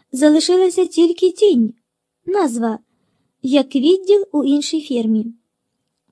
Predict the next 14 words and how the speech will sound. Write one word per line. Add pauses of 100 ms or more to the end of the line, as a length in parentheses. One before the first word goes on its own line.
Поодинокі
готелі
і
крамниці
перестали
існувати. (880)
Найбільшою
несподіванкою
було
банкрутство
великої
гуртівні
споживчих
товарів,